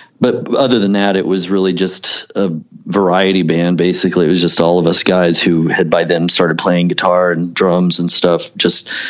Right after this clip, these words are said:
we would, I think there were four of us, and we would just all pick, like, three songs that we wanted to do. And so it was a real mashup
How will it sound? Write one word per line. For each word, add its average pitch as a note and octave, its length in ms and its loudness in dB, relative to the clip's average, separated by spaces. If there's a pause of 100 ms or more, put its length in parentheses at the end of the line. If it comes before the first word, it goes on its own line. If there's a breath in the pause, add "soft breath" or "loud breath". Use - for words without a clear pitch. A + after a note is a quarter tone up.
(200 loud breath)
we G#2+ 140 4
would, E2+ 360 0 (480 loud breath)
I G2+ 60 0
think F#2 180 0
there F#2 120 2
were D#2+ 80 2
four F#2 340 2
of F2 180 2
us, F#2 360 2
and F2 140 2
we F2 120 2
would E2+ 160 2
just E2+ 200 0
all D#2+ 200 2
pick, E2+ 320 0
like, E2 180 0
three F2 260 0
songs E2+ 400 2
that F#2 120 2
we F#2 100 2
wanted F2+ 300 2
to F2 60 0
do. F2+ 480 0 (480 loud breath)
And F2 200 2
so G2 180 2
it C#2 40 2
was F#2+ 140 2
a F#2+ 60 4
real F#2+ 260 2
mashup F2 640 0